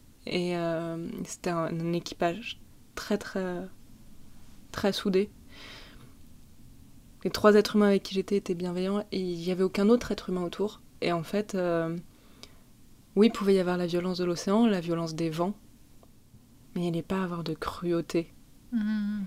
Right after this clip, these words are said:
Speaker 1: Et ça, j'avais jamais réalisé à quel point c'était aussi une peur qui pouvait m'habiter, la cruauté humaine.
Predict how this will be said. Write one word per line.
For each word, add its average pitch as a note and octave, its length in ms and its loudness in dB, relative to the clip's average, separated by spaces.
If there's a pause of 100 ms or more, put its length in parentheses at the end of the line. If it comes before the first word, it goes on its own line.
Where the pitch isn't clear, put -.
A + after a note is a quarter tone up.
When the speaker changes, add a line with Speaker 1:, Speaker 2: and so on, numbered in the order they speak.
(360)
Speaker 1:
Et F3 280 6
ça, A3+ 520 6
j'avais F3+ 340 4
jamais G3 280 4
réalisé G3 340 2
à G#3+ 80 6
quel F#3 200 -2
point G3+ 380 0 (540)
c'était - 440 2
aussi F#3+ 260 4
une G#3 200 6
peur - 480 2 (500)
qui - 120 -12
pouvait F#3+ 220 2
m'habiter, F3+ 420 0 (480)
la F3 100 0
cruauté F3+ 360 0
humaine. E3+ 260 0